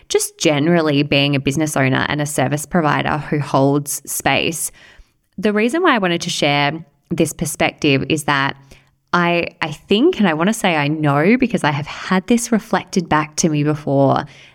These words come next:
that just because for most of us in the, in the online space, we aren't sharing every single thing that's happening in our lives, that means that our lives are, you know, mostly sunshine. And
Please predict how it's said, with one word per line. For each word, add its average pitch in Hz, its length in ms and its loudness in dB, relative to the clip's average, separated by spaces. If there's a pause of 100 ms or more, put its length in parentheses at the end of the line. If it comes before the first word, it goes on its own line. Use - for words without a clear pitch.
that 160 360 -2 (200)
just 220 280 -2
because 185 640 0
for 156 420 4
most 165 520 0
of 208 80 2
us 202 180 0
in 185 100 0
the, 175 220 4
in 180 120 4
the 165 120 4
online 147 320 2
space, 151 360 -2
we 139 140 -2
aren't 156 260 0
sharing 147 640 2 (380)
every 165 540 2
single 214 760 4
thing 170 280 0
that's - 180 -4
happening 160 420 -4
in 151 80 -2
our 143 160 0
lives, 151 580 0 (120)
that 156 280 -2
means 160 420 2
that 151 120 -2
our 139 180 0
lives 139 560 0
are, 139 480 0
you 143 120 -2
know, 139 120 2
mostly 143 440 0
sunshine. 131 720 0
And 151 340 0